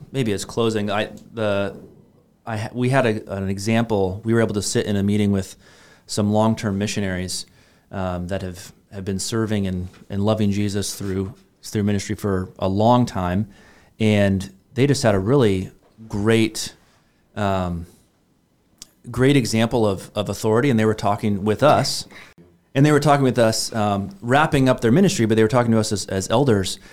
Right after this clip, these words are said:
explaining to us, "Hey, forty some odd years ago, um, this church, uh, gave us authority to go do ministry." And they were, they kind of wrapping that up, and, and, uh,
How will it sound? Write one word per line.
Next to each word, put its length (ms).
explaining 600
to 120
us, 220
"Hey, 240
forty 340
some 260
odd 160
years 220
ago, 420
um, 400
this 240
church, 600
uh, 280
gave 420
us 160
authority 420
to 80
go 480
do 180
ministry." 520
And 160
they 80
were, 260
they 140
kind 220
of 80
wrapping 380
that 140
up, 200
and, 280
and, 160
uh, 60